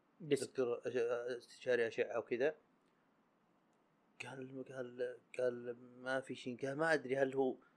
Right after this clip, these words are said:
Speaker 2: يحتاج خشونة وش السالفة." أنا ما توي، كنت توي أيامي، آه، تدريب بالتخصص. المهم قلت له: "والله يا بي خلني أبحث عنها وأرد لك." أوكي.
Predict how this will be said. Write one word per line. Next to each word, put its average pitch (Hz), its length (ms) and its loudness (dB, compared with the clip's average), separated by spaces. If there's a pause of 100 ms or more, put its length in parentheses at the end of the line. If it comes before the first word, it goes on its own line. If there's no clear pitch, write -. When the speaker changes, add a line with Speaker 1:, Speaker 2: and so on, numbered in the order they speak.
(360)
Speaker 2:
يحتاج 127 460 -4
خشونة 131 500 -2
وش 131 180 0
السالفة." 143 520 12 (120)
أنا 127 220 0
ما 117 420 -2
توي، 113 320 2
كنت - 220 -14
توي 139 340 0
أيامي، 131 460 2 (140)
آه، 117 280 8 (280)
تدريب 117 380 2 (1500)
بالتخصص. - 800 -6 (880)
المهم 202 340 8
قلت 160 220 -6
له: 143 80 2
"والله 143 180 10
يا 143 40 8
بي 143 420 2
خلني 131 300 4
أبحث - 280 0
عنها 143 200 2
وأرد 110 320 2
لك." - 240 -20 (400)
أوكي. 143 340 6